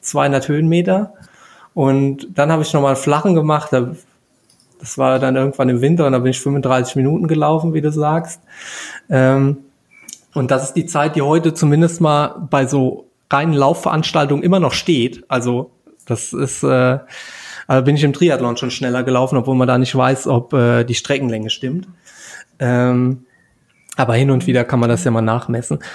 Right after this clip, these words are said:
Und an diese Bahn, an diese Bahneinheiten, Anführungszeichen, erinnere ich mich auch noch, weil da war nämlich auch Lothar Leder dabei und, äh,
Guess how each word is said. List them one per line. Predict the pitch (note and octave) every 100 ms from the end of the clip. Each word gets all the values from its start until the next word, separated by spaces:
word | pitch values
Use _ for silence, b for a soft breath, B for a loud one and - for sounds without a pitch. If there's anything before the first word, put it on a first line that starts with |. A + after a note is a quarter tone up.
| B B
Und | C3 C3+
an | C3
diese | C3 C3
Bahn, | C#3+ E3
an | - C3+
diese | B2 B2 A#2+
Bahneinheiten, | - C3+ D#3+ C#3 B2+ C3
Anführungszeichen, | C3+ D#3+ C#3+ C3 C#3 C3+ C3
erinnere | C3 D3+ D#3
ich | D#3
mich | E3 D#3+
auch | D#3
noch, | D#3+ E3 B B B B
weil | B2
da | C3 C3
war | C3
nämlich | C3 C3+ C3
auch | C#3 B2+
Lothar | C#3 C3+ C3
Leder | C#3 D#3
dabei | B2 A#2 B2 B2 D#3+ F3 -
und, | B2 B2+ B2+
äh, | C#3 B2+ B2